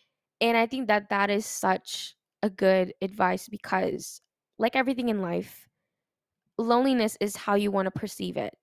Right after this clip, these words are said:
Like, you know, let's take happiness. Like, happiness can only be perceived because it's not about the emotions, and it's not, like, everything's not about emotions or, like, the fact. Like, if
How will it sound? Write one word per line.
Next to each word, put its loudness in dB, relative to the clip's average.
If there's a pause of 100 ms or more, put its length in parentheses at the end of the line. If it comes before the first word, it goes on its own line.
Like, 0 (880)
you 0
know, 2
let's -2
take -4
happiness. -6
Like, 0 (480)
happiness 0 (320)
can -2
only 0
be -6
perceived -8 (460)
because 2 (120)
it's -2
not 2
about 2 (120)
the -2
emotions, -2
and -2
it's -8
not, -2
like, -2
everything's -2
not 2
about 2 (120)
emotions -2
or, 4
like, -2 (360)
the 2
fact. -2 (340)
Like, 0
if 2